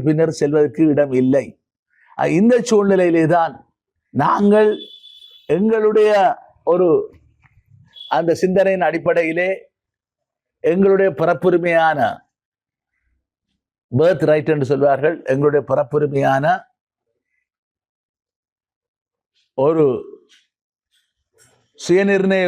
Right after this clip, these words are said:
உரிமையின் அடிப்படையிலான ஒரு தீர்வை நோக்கி நாங்கள் பயணிக்க வேண்டும்.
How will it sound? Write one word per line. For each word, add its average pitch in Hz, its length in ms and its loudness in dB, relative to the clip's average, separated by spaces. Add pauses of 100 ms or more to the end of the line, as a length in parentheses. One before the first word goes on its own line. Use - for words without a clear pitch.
உரிமையின் 175 460 0
அடிப்படையிலான 147 800 0 (1500)
ஒரு 160 160 0 (100)
தீர்வை 175 300 0 (100)
நோக்கி 147 300 -2
நாங்கள் 143 260 -2
பயணிக்க 131 380 -4
வேண்டும். 113 300 -6